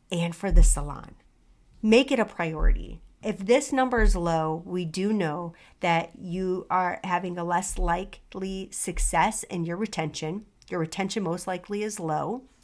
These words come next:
and you are less likely to have referrals in your business.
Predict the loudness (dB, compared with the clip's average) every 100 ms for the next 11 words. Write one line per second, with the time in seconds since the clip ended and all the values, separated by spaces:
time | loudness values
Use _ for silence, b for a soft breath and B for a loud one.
0 | B B B B B -4 -2 0 -2 -4
1 | -4 -2 -2 -4 -4 -4 -2 -6 -6 -4
2 | -4 -2 -6 -6 -8 -8 -10 -10 -6 -2
3 | -2 -4 -2 -2 0 -6 -6 -4 -4 -4
4 | -6 -6 -6 -8 -8 -12 -14 -12 -12